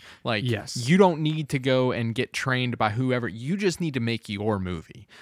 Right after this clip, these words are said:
Speaker 1: And,
Speaker 2: Yeah.
Speaker 1: like, you
Speaker 2: You
Speaker 1: need
Speaker 2: just
Speaker 1: to
Speaker 2: need an idea and then a, a figure out a way to, to,
Speaker 1: Yeah.
Speaker 2: to execute.
Speaker 1: You just need to do it.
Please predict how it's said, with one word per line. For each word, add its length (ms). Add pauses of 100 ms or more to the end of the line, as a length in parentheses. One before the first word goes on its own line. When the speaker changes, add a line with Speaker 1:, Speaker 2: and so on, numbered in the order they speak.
(140)
Speaker 1:
And, 200
Speaker 2:
Yeah. 40
Speaker 1:
like, 320
you 280
Speaker 2:
You 100
Speaker 1:
need 20
Speaker 2:
just 160
Speaker 1:
to 60
Speaker 2:
need 100
an 140
idea 580
and 240
then 100
a, 140 (120)
a 160
figure 360
out 100
a 40
way 180
to, 120 (360)
to, 80
Speaker 1:
Yeah. 120 (180)
Speaker 2:
to 180 (180)
execute. 520
Speaker 1:
You 160
just 200
need 180
to 60
do 280
it. 140